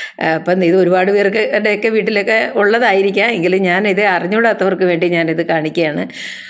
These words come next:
മോളിത് ഓൺലൈനാണ് മേടിച്ചതെന്ന് തോന്നുന്നു. അപ്പം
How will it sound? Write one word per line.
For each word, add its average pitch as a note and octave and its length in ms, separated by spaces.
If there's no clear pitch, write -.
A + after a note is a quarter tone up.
മോളിത് E3+ 580
ഓൺലൈനാണ് E3 920
മേടിച്ചതെന്ന് D#3 560
തോന്നുന്നു. D3 320
അപ്പം D3+ 160